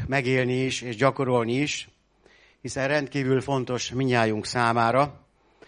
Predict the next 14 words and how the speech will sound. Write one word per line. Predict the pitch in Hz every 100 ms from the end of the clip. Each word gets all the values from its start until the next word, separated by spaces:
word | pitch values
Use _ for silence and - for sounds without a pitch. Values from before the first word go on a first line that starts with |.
| - - -
ez | 135 -
pedig | 139 135
a | 127
közösségnek | 139 127 113 - - 107 101 104
a | 104 95 - - -
kérdése, | - 113 95 101 - 92 92 _
témaköre. | 123 110 104 110 95 78 _ _ _ _ _ _ _ _ _ _ _ _ _ _ _ _ _ -
Sokféle | - 196 - 151 143
közösség | 151 131 127 - 131
létezik | 123 135 127 117 131 - -
a | 120
világban, | 123 127 123 120 131 151 156 - - - _ _ _ _ _ _ _ - - -
tudjuk. | 147 120 113 - - - - - - - _ _ _ _ _ _ _ _
E, | 123 127 135